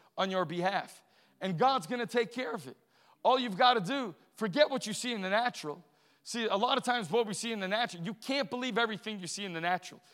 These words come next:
You have to believe everything that you see in the Word of God. You can't go wrong if you line yourself up to the Word of God. You know, people,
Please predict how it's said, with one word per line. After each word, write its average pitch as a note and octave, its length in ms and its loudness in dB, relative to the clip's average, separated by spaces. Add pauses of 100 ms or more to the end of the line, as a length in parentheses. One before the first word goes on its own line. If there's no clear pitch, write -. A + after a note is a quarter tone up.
(240)
You G3 120 2
have B3+ 160 4
to A#3+ 80 0
believe G#3 360 -2
everything A3+ 600 2 (420)
that F#3 120 -2
you F3+ 120 -4
see G3+ 220 -6
in F3 80 -2
the D#3 80 2
Word D3+ 200 4
of A#2 140 -6
God. C#3 320 2 (840)
You F#3 120 2
can't C#4+ 320 6
go C4+ 160 12
wrong A#3+ 280 8
if F3+ 180 -4
you G3 80 0
line G3 260 6
yourself F3 400 2
up E3+ 200 4
to E3 100 -4
the D3+ 60 2
Word D3 200 2
of A#2 140 -6
God. D#3 280 4 (640)
You G3 80 -4
know, G3 100 4
people, A3 560 0